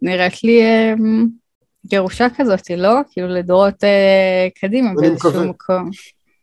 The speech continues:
Speaker 2: אני מקווה, כן.
Speaker 1: איזה יופי. אמ,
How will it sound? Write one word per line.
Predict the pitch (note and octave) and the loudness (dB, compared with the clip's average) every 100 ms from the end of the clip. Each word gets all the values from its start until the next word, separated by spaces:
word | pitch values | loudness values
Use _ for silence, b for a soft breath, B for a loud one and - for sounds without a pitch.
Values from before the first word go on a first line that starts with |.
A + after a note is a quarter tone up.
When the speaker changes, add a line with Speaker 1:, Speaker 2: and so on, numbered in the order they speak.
| _ | _
Speaker 2:
אני | G2+ G#2+ | -6 -4
מקווה, | G#2+ - F#2+ G#2 | -4 -6 -8 -8
כן. | G2+ F#2+ F#2 _ _ _ _ _ _ _ G#3 | -12 -18 -18 _ _ _ _ _ _ _ -16
Speaker 1:
איזה | G#3 - E3 | -14 -10 -8
יופי. | D#3 - - F#3 _ _ _ _ b b b b b _ _ _ _ _ - | -8 -10 -14 -14 _ _ _ _ b b b b b _ _ _ _ _ -6
אמ, | F#3 F3+ F3+ F3 F3 F3 F3+ | -2 0 0 -2 -2 -2 -4